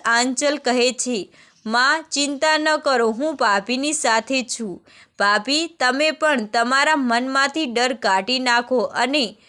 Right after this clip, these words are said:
મને તમારી બહેન સમજો. મને મા તો એમ પણ તમને પોતાની દીકરી સમજે છે." પછી આંચલ પોતાની ભાભી સાથે મળીને બધા માટે જમવાનું બનાવે છે.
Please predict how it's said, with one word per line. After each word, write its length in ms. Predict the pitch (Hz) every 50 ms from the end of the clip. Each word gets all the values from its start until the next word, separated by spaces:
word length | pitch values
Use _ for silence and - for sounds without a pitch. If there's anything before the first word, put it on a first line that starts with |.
| - - - _ -
મને 320 | 214 220 240 254 285 311
તમારી 500 | 302 - 269 240 233 247 262 269 277 302
બહેન 400 | 294 233 233 240 247 254 262 254
સમજો. 640 | 247 247 269 254 240 247 247 220 240 214 190 196 190 196
મને 380 | 196 214 220 226 254 294 330
મા 320 | 320 269 247 240 226 233 247
તો 280 | 240 - 294 302 285
એમ 400 | - - 240 240 254 262 269 262
પણ 300 | 247 - 294 294 285 240 185 - _ _ _ _ _ _ _ _ _ _ _ -
તમને 340 | 254 254 254 269 285 311 311
પોતાની 600 | - - 254 247 247 247 - 269 277 277 302 320
દીકરી 480 | 277 214 233 226 214 - 247 247 277 294
સમજે 540 | - - 262 269 254 254 220 247 254 254 254
છે." 340 | 254 - - 277 262 220 190 - -
પછી 380 | - 226 240 233 240 - 302 311
આંચલ 520 | 262 233 233 233 240 240 247 294 254 214
પોતાની 580 | 208 - - 254 269 262 - 285 294 294 311 330
ભાભી 440 | 254 - 208 190 196 196 247 262 269
સાથે 400 | 247 285 269 269 269 277 311 302
મળીને 480 | 269 247 214 214 226 233 247 240 214
બધા 500 | 190 180 185 196 180 175 185 - 262 285
માટે 360 | 285 277 285 285 277 294 294 269
જમવાનું 720 | 202 214 202 196 196 196 233 233 233 226 208 190 185 185
બનાવે 520 | 196 196 196 202 220 220 214 196 190 190
છે. 340 | 190 190 - - 185 175 -